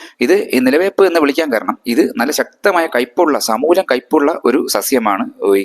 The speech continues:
കിരിയാത്ത എന്നുള്ള സസ്യം. ഏകദേശം ഒരു അറുപത് സെന്റിമീറ്റർ പൊക്കത്തിൽ വളരുന്ന ഒരു കുറ്റി സസ്യമാണ് കിരിയാത്ത്. നല്ല പച്ചപ്പാർന്നുള്ള ഇലകളും പൂക്കൾ വെള്ളയോ അല്ലെങ്കിൽ അകവശം, ആം, വയലറ്റ് കലർന്ന വെള്ള പൂക്കളോ ഒക്കെയാണ് ഈ കിരിയാത്തിന് ഉണ്ടായി വരാറുള്ളത്.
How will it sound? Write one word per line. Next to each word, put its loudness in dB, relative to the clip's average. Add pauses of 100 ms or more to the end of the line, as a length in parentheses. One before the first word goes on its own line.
കിരിയാത്ത -2
എന്നുള്ള -4
സസ്യം. -8 (400)
ഏകദേശം 2
ഒരു 2
അറുപത് 2
സെന്റിമീറ്റർ 0
പൊക്കത്തിൽ -2
വളരുന്ന 0
ഒരു 0
കുറ്റി 0
സസ്യമാണ് -2 (160)
കിരിയാത്ത്. -2 (760)
നല്ല 2
പച്ചപ്പാർന്നുള്ള 2
ഇലകളും 2 (140)
പൂക്കൾ 2
വെള്ളയോ 2
അല്ലെങ്കിൽ 0 (160)
അകവശം, 0
ആം, 0
വയലറ്റ് 2
കലർന്ന 0
വെള്ള 2
പൂക്കളോ 0
ഒക്കെയാണ് -2
ഈ -8
കിരിയാത്തിന് -2
ഉണ്ടായി -2
വരാറുള്ളത്. -2